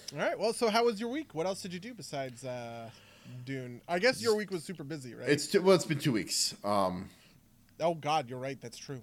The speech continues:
Speaker 2: uh, so on the, on the plane, I, I had to fly to San Francisco and back. I played a bunch of Metroid Dread. Oh, well, first,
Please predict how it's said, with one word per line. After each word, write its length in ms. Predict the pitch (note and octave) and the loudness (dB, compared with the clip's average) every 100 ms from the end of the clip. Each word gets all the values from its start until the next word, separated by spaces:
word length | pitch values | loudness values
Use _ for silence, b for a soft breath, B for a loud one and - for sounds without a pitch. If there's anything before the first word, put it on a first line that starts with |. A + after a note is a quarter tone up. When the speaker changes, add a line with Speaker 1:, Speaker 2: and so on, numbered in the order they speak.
| - | 0
Speaker 2:
uh, 300 | A2 A2+ B2+ | 4 6 4
so 360 | - D3 B2+ - - | 4 6 6 4 4
on 340 | D3 F3 F3+ | 8 8 6
the, 180 | D3 - | 2 0
on 160 | D#3 F3+ | 4 6
the 60 | E3+ | 6
plane, 420 | - E3+ C#3 C3 | 6 8 8 6
I, 240 | B2 B2+ | 6 6
I 100 | A2 | 6
had 260 | A#2 G#2+ G#2 | 4 4 2
to 80 | G#2 | -4
fly 320 | - A2+ G2+ | 0 2 4
to 320 | G2 - G#2+ | 2 -2 -4
San 200 | F#2 A2 G2+ | -2 -2 -2
Francisco 540 | - G2 - F#2+ E2 | -4 -8 -4 -4 -4
and 180 | - F2+ | -6 -8
back. 260 | - F#2+ - | 0 0 0
I 120 | F#2 G#2 | 0 0
played 320 | - B2+ A2+ | 4 4 4
a 40 | |
bunch 200 | G#2 B2+ | 2 0
of 100 | C3 A2 | 0 0
Metroid 440 | A#2+ - C#3+ A#2+ | 0 2 2 0
Dread. 360 | - G2 F#2+ B2+ B | -2 0 0 -2 B
Oh, 120 | - F#3 | 8 8
well, 140 | E3+ | 6
first, 500 | E3 A3+ D#3 - - | 8 8 8 4 -6